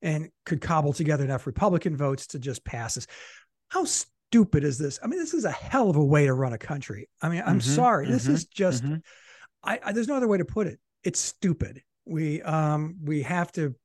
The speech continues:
Speaker 1: do budgeting in a different way. I understand its purpose. I mean, you and I both realize that they wanted to put governors in the way so that the, we wouldn't overspend.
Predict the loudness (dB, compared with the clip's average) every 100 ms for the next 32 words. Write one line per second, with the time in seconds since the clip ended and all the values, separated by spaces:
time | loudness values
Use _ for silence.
0 | -18 -2 0 2 2 2 0 -2 -4 -6
1 | 0 0 2 -4 -2 2 4 4 0 -4
2 | -14 -20 -20 -4 0 2 0 0 2 2
3 | 2 0 -2 -6 -6 -4 -4 -8 -8 -16
4 | _ -8 -4 0 0 0 0 -2 -2 -4
5 | -4 -2 -4 -6 -8 -10 -12 _ 0 0
6 | 0 -2 -4 -4 -4 0 0 0 -2 -2
7 | -2 -2 0 2 2 0 -4 -4 -6 _
8 | _ _ -6 -6 -12 -14 2 4 6 4
9 | 0 -4 -4 -4 -4 -2 0 0 -4